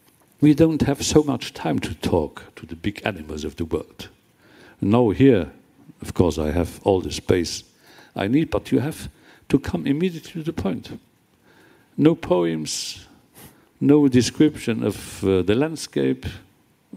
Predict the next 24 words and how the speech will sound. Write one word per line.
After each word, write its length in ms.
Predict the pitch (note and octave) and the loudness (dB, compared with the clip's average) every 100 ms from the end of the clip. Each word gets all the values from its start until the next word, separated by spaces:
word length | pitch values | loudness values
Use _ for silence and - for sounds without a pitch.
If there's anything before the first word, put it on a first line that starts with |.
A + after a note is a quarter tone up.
| - _ _ | -20 _ _
although 340 | - A2+ G2+ G2+ | 2 2 4 -2
sometimes 800 | - B2 G#2+ - G2 E2 - - _ _ - - _ _ _ | -2 -6 -8 -8 -8 -8 -12 -14 _ _ -20 -20 _ _ _
in 180 | - A2+ | -4 -2
the 100 | G2 | 2
relations 480 | F#2 G2 G#2 - F2 | 2 2 0 -2 -6
with 140 | F#2 | -6
the 60 | E2 | -2
U 120 | F#2 | -2
S 220 | G#2 G2+ - | -2 -4 -2
you 120 | F2+ | -2
have 180 | G#2 - | -2 -4
to 140 | - | -8
describe 560 | - D#2+ - G#2 F#2 - - - - - _ _ _ _ _ _ _ | -8 -10 -6 -4 -4 -6 -8 -10 -12 -20 _ _ _ _ _ _ _
the 100 | E2+ | -2
European 420 | F2+ F2 - F#2+ | 0 2 2 2
landscape, 520 | G2+ A#2 - - F#2 - - _ B2 | 2 0 -2 -2 -2 -4 -16 _ -16
because 380 | - - F2 E2+ | -14 -6 -4 -2
this 300 | - - G2+ | -4 -4 -4
landscape 420 | G2 F2+ E2+ D#2 | -6 -6 -8 -8
is 160 | - | -10
not 120 | - F2+ | -10 -10
so 180 | F2+ | -10
much 260 | E2+ - - | -12 -14 -10
known 280 | A2+ G#2+ | -8 -6